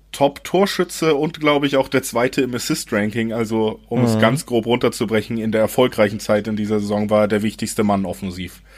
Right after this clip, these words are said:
Speaker 1: für Sociedad. Der wird, äh, ja, der fehlt seit Anfang Dezember und genau seitdem ging's ja auch so ein bisschen ergebnistechnisch bergab bei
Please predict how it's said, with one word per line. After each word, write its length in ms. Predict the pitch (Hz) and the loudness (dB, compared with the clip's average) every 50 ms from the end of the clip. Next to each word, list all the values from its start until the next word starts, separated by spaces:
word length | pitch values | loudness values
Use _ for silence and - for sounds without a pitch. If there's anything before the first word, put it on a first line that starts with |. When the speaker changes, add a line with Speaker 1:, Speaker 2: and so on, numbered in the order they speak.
| - - - - - | -20 -20 -20 -20 -20
Speaker 1:
für 360 | - - - - 104 98 95 - - - - - - - - | -18 -10 -6 -2 -2 -2 -2 -4 -8 -16 -20 -20 -20 -20 -18
Sociedad. 600 | - - - 107 - - 107 98 113 123 131 - - - - - - - _ | -12 -10 -10 -10 -8 -8 -4 0 2 2 2 2 -4 -12 -20 -20 -20 -14 _
Der 200 | - 113 120 120 | 2 2 2 4
wird, 220 | 127 131 127 127 - | 4 2 2 2 0
äh, 300 | 131 127 123 123 120 117 - _ _ - _ | 2 4 4 4 4 2 -2 _ _ -20 _
ja, 120 | - 117 110 | -4 -2 -2
der 100 | 110 107 | -2 -2
fehlt 220 | - - 120 113 | -4 -6 -4 -2
seit 160 | - 117 113 | 0 -2 0
Anfang 420 | - 113 123 123 - - 143 135 127 | 0 -4 -6 -4 -2 -2 -2 -2 -2
Dezember 640 | 135 127 117 - - 135 131 139 143 143 147 147 - - - _ - | -2 -4 -4 -2 -2 -2 -2 2 4 4 4 2 0 -4 -14 _ -6
und 240 | 120 120 - - | -6 -6 -6 -2
genau 320 | - 123 113 113 113 120 120 | 0 0 2 4 4 4 4
seitdem 500 | 110 117 113 113 110 - 120 117 123 113 | 4 2 2 2 2 0 -2 -2 -2 -4
ging's 240 | 117 117 123 - - | -4 -6 -2 0 2
ja 80 | 139 | 2
auch 100 | 117 117 | 2 2
so 100 | - 131 | 0 -2
ein 40 | 117 | -2
bisschen 300 | 123 120 - - 139 131 | -2 -2 -2 -2 0 0
ergebnistechnisch 800 | 120 107 127 127 - 143 131 - - 135 123 117 139 131 - - | 0 0 -2 -2 -4 -4 -8 -4 -4 -4 -4 -2 -4 -6 -4 -2
bergab 460 | - 127 123 - - 127 139 - - - - - - | -2 -2 0 2 0 0 0 0 -6 -16 -20 -8 -2
bei 360 | - 110 110 113 117 120 | 0 2 2 2 2 0